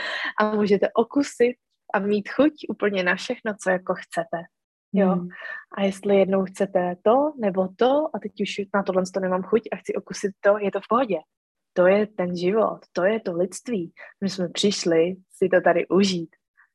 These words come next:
Speaker 1: zažívat, prožívat. Takže to jenom tak jako na závěr. <laughs>
Speaker 2: Krásný, tak říká Otakara Aghara Svobodová.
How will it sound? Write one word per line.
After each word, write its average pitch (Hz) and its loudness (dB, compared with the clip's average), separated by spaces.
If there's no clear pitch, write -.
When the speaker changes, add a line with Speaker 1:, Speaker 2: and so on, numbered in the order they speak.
Speaker 1:
zažívat, 175 0
prožívat. 170 -2
Takže 180 2
to 190 4
jenom 175 2
tak 175 -4
jako 175 0
na 175 -2
závěr. 170 2
<laughs> - -6
Speaker 2:
Krásný, 208 -2
tak 208 -2
říká 202 0
Otakara 202 0
Aghara 196 0
Svobodová. 156 -2